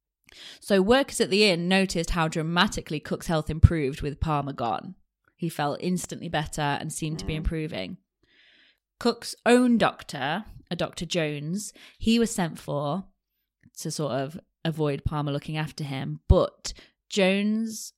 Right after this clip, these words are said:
Speaker 1: then spoke to Palmer, who also called in his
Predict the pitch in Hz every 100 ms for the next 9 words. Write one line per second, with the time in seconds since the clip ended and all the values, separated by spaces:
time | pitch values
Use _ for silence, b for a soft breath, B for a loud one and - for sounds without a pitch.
0 | _ _ - 175 165 160 - 247 233 -
1 | - - 147 143 139 151 196 _ - 185
2 | 180 214 233 220 180 180 196 175 170 165
3 | 160 160 170 156